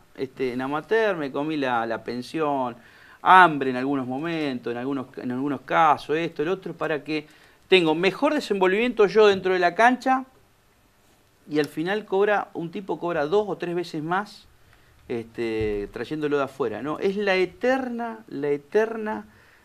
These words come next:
este, em, em, digamos, la, el et-, el eterno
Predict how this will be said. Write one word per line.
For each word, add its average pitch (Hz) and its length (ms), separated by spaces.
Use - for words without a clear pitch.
este, 117 1120
em, 104 360
em, 104 120
digamos, 127 400
la, 123 180
el 143 260
et-, 156 200
el 190 200
eterno 233 420